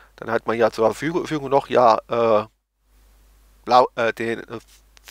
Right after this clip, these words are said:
Lehm in verschiedenen Farben. Das wird's noch dazu geben. Ansonsten finde ich,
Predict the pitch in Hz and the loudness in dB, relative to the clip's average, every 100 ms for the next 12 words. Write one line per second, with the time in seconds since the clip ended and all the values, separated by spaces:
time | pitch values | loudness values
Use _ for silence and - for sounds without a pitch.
0 | - - 120 165 151 120 - 117 - 123 | -20 -4 0 0 0 -18 -8 -6 -6 -12
1 | 123 110 - 107 98 - _ _ _ _ | -10 -10 -2 2 2 0 _ _ _ _
2 | _ _ _ _ _ _ _ _ _ - | _ _ _ _ _ _ _ _ _ -20
3 | - _ _ _ _ _ _ - 107 135 | -20 _ _ _ _ _ _ -14 -2 -2
4 | - - 113 110 110 - 113 - 165 190 | -2 -6 -4 -4 -6 -8 -10 0 2 2
5 | 180 _ _ _ _ 120 120 139 - 117 | -4 _ _ _ _ -10 -4 -4 -4 -10
6 | - 131 120 113 | -12 -10 -10 -12